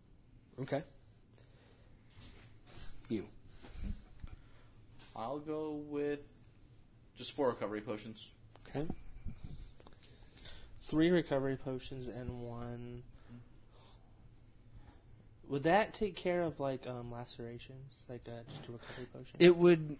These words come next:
Speaker 1: uh, heal minor wounds, at least.
Speaker 3: Okay, so I'll do, like, a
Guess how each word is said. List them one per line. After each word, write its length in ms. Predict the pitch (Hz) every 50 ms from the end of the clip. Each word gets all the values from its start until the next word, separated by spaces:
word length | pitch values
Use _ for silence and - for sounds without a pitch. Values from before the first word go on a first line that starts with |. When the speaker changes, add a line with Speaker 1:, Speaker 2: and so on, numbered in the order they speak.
| - -
Speaker 1:
uh, 260 | 156 143 135 131 127
heal 320 | 120 - - - 139 127 120
minor 300 | 117 113 110 110 110 107
wounds, 500 | 101 101 101 101 101 104 104 - - - - - - - - - - - - -
at 140 | - 104 92
least. 340 | 95 104 107 - - - - - -
Speaker 3:
Okay, 340 | - 151 - - 131 120 120 127 127
so 460 | - - - - 127 123 123 113 110 113 - - - - - - - -
I'll 80 | 170 165
do, 180 | 165 214 233
like, 200 | 214 196 151 -
a 220 | 131 117 104 107